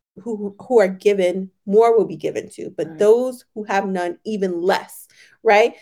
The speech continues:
Speaker 1: So this talent I lost because I didn't use it at all. It's a, it was a buried talent. So now if I try to sing, I can't. And everybody, you know, people know as you get older, it's an instrument,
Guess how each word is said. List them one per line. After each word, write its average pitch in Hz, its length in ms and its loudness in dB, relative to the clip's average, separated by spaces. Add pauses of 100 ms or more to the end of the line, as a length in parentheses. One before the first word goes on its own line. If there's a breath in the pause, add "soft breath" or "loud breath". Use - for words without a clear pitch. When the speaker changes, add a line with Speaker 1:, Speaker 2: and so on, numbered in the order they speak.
(120)
Speaker 1:
So 240 460 4
this 269 320 -4
talent 262 460 -8
I 196 140 2
lost 175 580 -4
because 185 480 -8
I 185 100 0
didn't 190 400 -6
use 202 400 -8
it - 80 -4
at - 160 -2
all. 175 240 0
It's - 220 -12
a, 170 240 -4
it 185 100 -2
was 185 140 -8
a 180 100 -8
buried 190 400 -2
talent. 202 400 -10 (220 soft breath)
So - 160 -4
now 302 180 4
if 320 80 -4
I 247 80 4
try 247 200 -2
to 220 100 -2
sing, 214 240 -2
I 170 80 -4
can't. 180 320 -6
And 208 80 -2
everybody, 247 460 0
you 226 260 -4
know, 196 160 0
people 247 320 -2
know 220 160 -2
as 190 180 -2
you 190 60 -10
get 214 220 0
older, 196 500 2 (640 soft breath)
it's 226 160 2
an 220 120 -2
instrument, 202 760 0